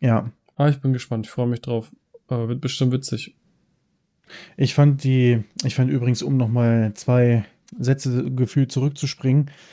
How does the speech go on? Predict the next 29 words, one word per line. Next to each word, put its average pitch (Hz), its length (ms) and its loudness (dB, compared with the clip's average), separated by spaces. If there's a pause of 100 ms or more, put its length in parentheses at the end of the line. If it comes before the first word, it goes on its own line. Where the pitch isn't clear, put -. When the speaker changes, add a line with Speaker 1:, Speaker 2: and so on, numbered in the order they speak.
(960)
Speaker 1:
deinen 120 380 4
Plan 135 420 6
lustig, 117 460 0
wie 120 80 0
du 120 180 4
an 127 140 0
einem 123 240 2
Tag 120 500 0 (340)
Winterräder, 120 580 -2
Bremse, 117 760 0 (280)
wegfahren, 120 440 -2
rausgehen 120 720 0
und 117 460 -2
Dachzelt 120 380 -2
machen 107 220 -4
willst. 127 280 -4 (280)
Kennst 170 240 -2
du 190 40 -6
diese 151 180 0
Tage, 139 320 2
wo 127 60 2
du 123 80 4
dir 120 120 4
so 131 120 0
viel 135 140 -2
vornimmst 139 460 2
und 123 100 -2
denkst, 127 220 0
„Okay, 123 360 -2